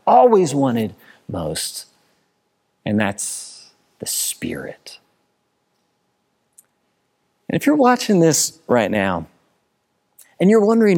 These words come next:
"Why is it that these people are tuning in to worship in their homes in the middle of a pandemic?"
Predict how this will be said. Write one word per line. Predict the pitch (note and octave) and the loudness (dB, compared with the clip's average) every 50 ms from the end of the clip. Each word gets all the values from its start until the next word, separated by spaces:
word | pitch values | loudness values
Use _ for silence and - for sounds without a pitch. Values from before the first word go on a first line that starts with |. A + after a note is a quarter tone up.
| D#3 D#3 - | 2 2 0
"Why | - D#4+ F#4 G4+ G4+ F#4 F#4 - - | 0 0 0 0 0 -2 -4 -4 -4
is | F3 F#3 G3 F3 - - | -2 -2 -2 0 -2 -4
it | - - - - - - - - _ | -6 -6 -10 -14 -20 -20 -20 -10 _
that | D#3+ D#3 D3+ | -6 -4 -2
these | - A3 A3+ G#3+ - - | 2 2 4 4 2 0
people | - - A3 G3 - F#3+ E3+ B2+ | -2 -2 -2 0 0 0 2 2
are | A#2 G#2+ | 0 0
tuning | - - - - G#3+ G#3+ G3+ F#3+ F3 D3 | -2 -4 -4 -2 0 0 0 0 0 2
in | C#3 C#3+ C3 B2+ C3 - - - - - | 2 2 2 0 -2 -4 -10 -18 -16 -4
to | - D3+ | 0 0
worship | C3+ A#2+ C3 D#3 F3+ F3+ - - - A2 F#2+ - - | 2 2 2 2 2 2 0 0 0 -2 -2 -2 -2
in | - F#3 F#3+ | -2 0 0
their | F#3 F#3 F3 D3 | 2 0 0 -2
homes | - - E3+ E3+ E3+ D#3+ D#3 D#3 D#3 C#3+ - | -2 -4 -2 0 0 2 2 2 0 0 0
in | D3+ D3 | 0 0
the | C#3 C#3 | 0 2
middle | C#3+ D#3 D#3+ E3 D#3 | 2 2 2 2 0
of | G#2+ A#2 A#2 | 0 -2 -6
a | A#2 | -8
pandemic?" | - - - A2 G#2 F#2+ F#2 D#2 - F2 D#2 D2+ - - _ _ | -10 -8 -8 -6 -6 -6 -6 -8 -10 -10 -10 -10 -12 -14 _ _